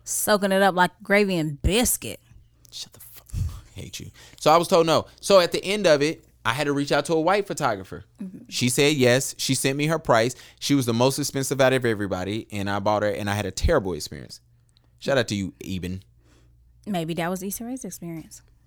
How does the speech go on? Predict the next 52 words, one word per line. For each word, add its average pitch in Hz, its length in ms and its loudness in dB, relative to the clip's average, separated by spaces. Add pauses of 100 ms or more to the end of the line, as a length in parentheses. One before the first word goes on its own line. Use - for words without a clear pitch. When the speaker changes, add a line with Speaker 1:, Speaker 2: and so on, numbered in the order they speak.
(120)
Speaker 2:
Maybe, 175 420 0
but 101 120 -2
nah, 110 160 0
her 131 120 -4
picture 104 180 -6
was 87 100 -10
bomb, 87 260 -6
though. 67 120 -16 (220)
And 190 100 -2
I 269 100 2
even 262 220 0
posted 214 420 0 (260)
Eben's 202 300 -4
pictures. 123 380 -4 (180)
Speaker 1:
No, 262 100 4
Speaker 2:
And 269 80 8
Speaker 1:
I'm 311 40 2
Speaker 2:
it, - 40 -2
Speaker 1:
s- - 140 -6 (300)
Speaker 2:
and 220 100 2
let 403 100 4
me 403 60 2
take 196 160 0
that 151 80 2
back. 120 140 0
Hold 151 160 2
on. 117 80 0 (240)
Before 160 260 4
we 165 80 -2
go 151 80 6
there, 131 180 4 (180)
my 180 200 2
experience 196 420 0
was 135 160 -2
bad. 156 460 2 (280)
The 131 100 0
pictures 180 360 0
were 135 140 -2
still 147 340 2
cool. 165 540 2 (420)
Um, 131 240 2
they 135 100 4
were 135 120 4
good, 139 180 2
and 143 100 2
they 131 60 -2
still 135 240 0
got 123 220 2
posted, 98 400 -4
and 104 100 -6
I'm 107 120 -4
happy. 92 400 -8